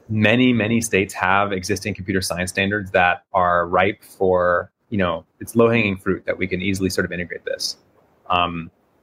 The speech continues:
the challenge is standards are not sufficient, um, because, as you mentioned,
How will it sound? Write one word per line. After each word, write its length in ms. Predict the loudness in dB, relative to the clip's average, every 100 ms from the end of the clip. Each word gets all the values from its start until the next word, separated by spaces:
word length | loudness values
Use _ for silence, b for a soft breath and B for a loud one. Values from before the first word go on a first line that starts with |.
| _ _ _ _ _ _ _ -20 -20 _ _
the 80 | -2
challenge 500 | 0 2 2 4 4
is 500 | 4 4 4 0 -6 -4 -2 -2
standards 920 | -6 -2 0 4 2 2 -2 -4 0 0 -2 0
are 120 | -2 0
not 200 | -2 -2 -6 _ -18
sufficient, 600 | -10 -4 0 0 -2 -4 _ _ _
um, 340 | 0 2 2 0
because, 460 | -4 0 0 0
as 180 | 0 2
you 60 | 4
mentioned, 400 | 2 2 -2